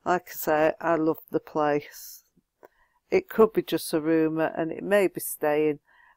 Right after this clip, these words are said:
but we all need other places to advertise anyway. Don't put all your eggs in one basket. And also, there's not many places out there that are gonna pay you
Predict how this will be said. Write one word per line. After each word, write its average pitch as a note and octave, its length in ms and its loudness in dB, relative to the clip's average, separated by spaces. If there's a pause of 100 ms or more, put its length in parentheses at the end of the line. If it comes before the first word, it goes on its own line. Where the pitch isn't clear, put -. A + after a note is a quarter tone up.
but - 140 -4
we E3+ 160 2
all D#3+ 220 4
need D#3+ 400 -2
other E3+ 200 0
places D#3 720 -4
to D#3+ 160 -6
advertise D3 760 -6
anyway. D3 560 0 (200)
Don't D#3+ 320 0
put - 200 -4
all D#3 260 2
your D3+ 180 0
eggs D3 320 -4
in C#3+ 200 -2
one C#3+ 240 -4
basket. C#3 720 -4 (640)
And D#3 600 -4
also, D#3+ 760 0 (960)
there's - 180 -10
not F3 200 -2
many E3 220 -2
places D#3+ 680 -2
out D#3 280 -2
there D#3+ 320 4
that - 180 0
are - 60 -20
gonna E3 220 -2
pay D#3 360 -2
you D3 480 0